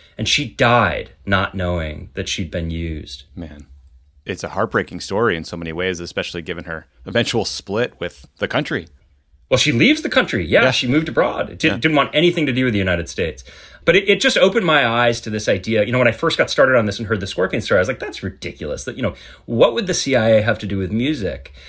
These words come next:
Speaker 1: And then you push into it, and, and the podcast explores this at great length with, with a bunch of different genres in, in different periods during the Cold War.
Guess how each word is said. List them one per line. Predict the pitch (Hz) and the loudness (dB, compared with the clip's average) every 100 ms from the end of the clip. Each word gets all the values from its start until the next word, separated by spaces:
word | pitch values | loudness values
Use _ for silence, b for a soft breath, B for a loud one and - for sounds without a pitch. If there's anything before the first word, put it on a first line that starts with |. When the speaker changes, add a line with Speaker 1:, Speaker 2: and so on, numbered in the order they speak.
| B B B | B B B
Speaker 1:
And | 123 | 0
then | 151 | 2
you | 170 | 2
push | - 139 - | 0 0 2
into | 170 160 131 | 0 2 4
it, | 110 | 4
and, | 110 | 4
and | 117 110 | 2 2
the | 107 | 0
podcast | - 139 117 - | 2 2 2 0
explores | - - 107 117 104 | -4 0 4 4 4
this | 85 - | -2 -4
at | 78 | -6
great | 104 104 95 | 0 0 2
length | 95 107 | 0 -2
with, | 117 131 | -4 -2
with | 123 | 2
a | 113 | 4
bunch | - - | 4 2
of | 127 | 0
different | 113 90 | -2 -4
genres | 85 104 110 104 87 82 | 0 4 4 6 4 2
in, | 90 87 | -2 -4
in | - 98 | -4 -4
different | 110 101 | -4 -6
periods | - 107 95 | -6 -2 -2
during | - 90 | -4 -6
the | 85 | -6
Cold | - 175 | -4 -2
War. | 107 80 | 0 -2